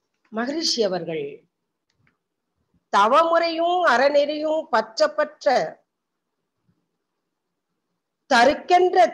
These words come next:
தன்முனைப்பு குன்றி போகும். பவ வினைகள் புதிது எழா,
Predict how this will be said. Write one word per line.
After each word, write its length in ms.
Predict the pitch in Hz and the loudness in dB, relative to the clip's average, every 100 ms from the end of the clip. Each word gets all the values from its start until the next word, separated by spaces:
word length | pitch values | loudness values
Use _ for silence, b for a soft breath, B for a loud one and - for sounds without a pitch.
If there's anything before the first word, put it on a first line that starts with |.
| 247 | 0
தன்முனைப்பு 680 | 240 370 320 294 - - 240 226 196 185 175 170 170 | -2 0 0 0 -2 -6 -2 0 0 0 0 -4 -6
குன்றி 320 | 254 269 339 - | -6 -4 -6 -6
போகும். 380 | 175 143 135 135 - _ _ _ _ _ _ _ _ _ _ _ _ _ _ _ _ - | -6 -6 -10 -20 -20 _ _ _ _ _ _ _ _ _ _ _ _ _ _ _ _ 0
பவ 200 | 233 277 349 349 | 2 4 4 4
வினைகள் 520 | 302 311 330 330 330 330 240 | 2 0 0 -2 -2 -4 -4
புதிது 360 | 233 277 254 190 180 | -6 -4 -4 -2 0
எழா, 220 | 202 180 | 2 0